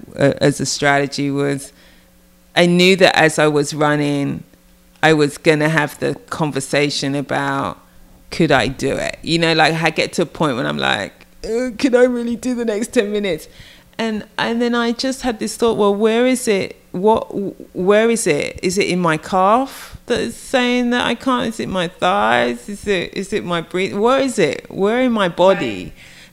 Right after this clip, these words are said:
Speaker 1: And then just send it some love. You know,
Speaker 2: I,
Speaker 1: just
Speaker 2: I like
Speaker 1: send
Speaker 2: that.
Speaker 1: it some love, you know? And that's what I did. So it's like, I was like, "Oh, it's my calf, just a little bit achy there. It's wondering whether it can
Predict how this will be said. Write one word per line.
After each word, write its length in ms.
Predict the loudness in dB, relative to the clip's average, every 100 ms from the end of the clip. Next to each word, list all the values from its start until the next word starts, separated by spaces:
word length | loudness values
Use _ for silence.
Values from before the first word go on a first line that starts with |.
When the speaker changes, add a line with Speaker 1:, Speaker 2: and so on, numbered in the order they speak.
| -4
Speaker 1:
And 140 | 0
then 140 | 0
just 180 | -2 -4
send 220 | -2 -2 -2
it 100 | -4
some 200 | -2 0
love. 520 | 2 0 -2 -6 -18 -20 -20 _ _ _ _ _ _ _ _
You 120 | -4
know, 220 | 0 2 2
Speaker 2:
I, 60 |
Speaker 1:
just 160 | 0 -4
Speaker 2:
I 140 | -2 4
like 140 | 4
Speaker 1:
send 160 | 6 4
Speaker 2:
that. 200 | 4 4
Speaker 1:
it 40 |
some 180 | 2 2
love, 420 | 2 2 0 -6
you 120 | -4
know? 440 | 0 0 0 -2 -4
And 160 | -2 0
that's 240 | 0 0
what 120 | -2 0
I 100 | 0
did. 380 | 2 4 4
So 140 | 2 -2
it's 140 | 0 0
like, 240 | -2 0
I 80 | -2
was 140 | 0
like, 100 | -2
"Oh, 120 | 0 0
it's 140 | -2
my 100 | -4
calf, 380 | -2 0 0 -2
just 160 | -6
a 40 | -4
little 160 | -4
bit 100 | -4 -4
achy 320 | -4 -2 -6
there. 200 | -4 -2
It's 200 | -2 -4
wondering 440 | 0 0 2 0
whether 260 | 2 4 2
it 180 | 0 -2
can 300 | -2 -2